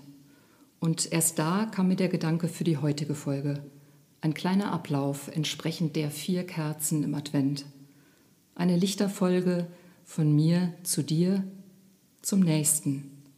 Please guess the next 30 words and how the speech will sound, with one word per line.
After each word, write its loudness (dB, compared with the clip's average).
bis -2
sich -2
die 0
Runde 2
am -2
vierten -2
Advent 0
schließt. -2
Erst -2
dann 2
kann 2
wirklich -2
Weihnachten 0
werden. -2
Ich -4
bin 4
kein 4
Wintermensch. 2
Mir 4
fehlt 4
in 2
dieser 2
Jahreszeit 0
mit -8
den 0
kurzen -2
Tagen 0
und 0
viel 2
Dunkelheit 0